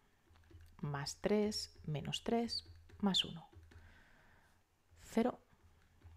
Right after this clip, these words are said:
partido cero. Tenemos una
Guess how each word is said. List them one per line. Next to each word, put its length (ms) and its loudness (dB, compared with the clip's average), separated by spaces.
partido 380 2
cero. 240 -16
Tenemos 500 2
una 300 2